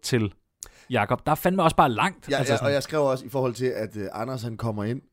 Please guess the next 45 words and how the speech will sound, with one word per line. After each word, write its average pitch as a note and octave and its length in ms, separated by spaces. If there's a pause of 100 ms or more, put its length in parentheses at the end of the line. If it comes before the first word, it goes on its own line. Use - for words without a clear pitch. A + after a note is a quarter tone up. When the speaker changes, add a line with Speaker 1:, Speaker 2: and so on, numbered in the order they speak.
(120)
Speaker 2:
og, F2 420
øh, D#2+ 120
Speaker 1:
Nå D3 60
ja, D3+ 60
Speaker 2:
afbryder B2+ 100
Speaker 1:
der C3 60
er C3 40
Speaker 2:
deres C#3+ 120
Speaker 1:
selvfølgelig C#3+ 280
også A2 140
Anders, G#2+ 260
men C3 140
det D#3 100
virker D#3 220
også, C#3+ 100
som D3+ 80
om C3+ 80
det C#3+ 80
er C#3 40
lidt C3+ 100
mere C3+ 160
venneagtigt, B2+ 560
Speaker 2:
Det - 60
er - 40
Speaker 1:
altså E3+ 160
Speaker 2:
blevet G3 160
Speaker 1:
sådan. B3+ 180
Speaker 2:
lidt D#3+ 140
noget D#3 180
andet E3+ 200
Speaker 1:
Ja. C3 160
Speaker 2:
fis, - 120
ikke? D#3 180
Men D3+ 100
det F3+ 120
er F3+ 40
fordi, G3+ 440
det F3 100
står C3+ 160
i B2+ 40
kontrast C3+ 680
til A#2 180
Andreas A2+ 320
H. B2 60
Det D3+ 140